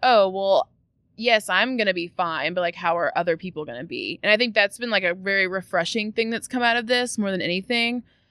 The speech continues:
um, is just people not being selfish. And I think that's the one thing that, like, I'm grateful for, like,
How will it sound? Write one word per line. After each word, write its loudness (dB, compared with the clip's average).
um, 2
is 4
just -2
people 0
not 4
being 0
selfish. -4
And 0
I 4
think -4
that's 0
the -2
one -2
thing 0
that, -2
like, -2
I'm 2
grateful -2
for, -2
like, -4